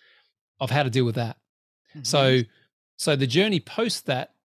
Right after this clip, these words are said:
Speaker 1: experience for me had its ups and downs because the vision was clear and I was just trying to do that sort of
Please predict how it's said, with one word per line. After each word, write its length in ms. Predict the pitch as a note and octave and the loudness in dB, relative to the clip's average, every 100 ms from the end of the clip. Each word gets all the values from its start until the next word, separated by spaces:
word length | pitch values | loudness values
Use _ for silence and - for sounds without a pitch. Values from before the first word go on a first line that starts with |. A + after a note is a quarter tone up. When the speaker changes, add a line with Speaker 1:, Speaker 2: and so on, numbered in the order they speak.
| _ _ _ | _ _ _
Speaker 1:
experience 540 | - - C3+ B2 C3+ | -6 0 2 0 -2
for 80 | - | -2
me 460 | C3 F3+ B2 A#2+ - | 0 0 0 -4 -8
had 260 | - D3 C#3+ | -2 0 0
its 140 | C#3+ | 0
ups 200 | D#3 - | -2 -2
and 140 | C3 B2 | -4 0
downs 600 | D#3+ D#3+ A2 A#2+ C#3+ - | 0 0 -2 -6 -8 -8
because 240 | - C3 | -6 -4
the 60 | A#2+ | -2
vision 260 | D3 A3 E3 | 0 0 0
was 100 | - | -2
clear 380 | - F3+ B2+ | -2 0 0
and 100 | C3 | 0
I 80 | C#3+ | 0
was 140 | C#3 A#2 | 0 0
just 200 | B2+ - | -4 -2
trying 180 | C#3 | -2
to 40 | B2+ | 0
do 160 | B2+ | -2
that 180 | B2 C3+ | -2 -4
sort 160 | - B2+ | -4 -4
of 160 | A2+ | -4